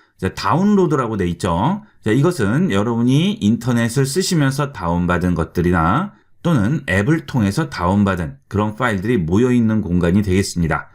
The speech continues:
자, 파일 탐색기 누르시고요. 좌측에서 다운로드 누릅니다.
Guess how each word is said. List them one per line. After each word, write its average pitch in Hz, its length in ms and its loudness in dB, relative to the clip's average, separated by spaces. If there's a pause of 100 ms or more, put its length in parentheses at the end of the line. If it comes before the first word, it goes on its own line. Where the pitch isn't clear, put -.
(360)
자, 85 220 -2
파일 190 300 -2
탐색기 143 840 -2
누르시고요. 90 680 -2 (280)
좌측에서 139 960 -2
다운로드 135 720 2
누릅니다. 98 600 2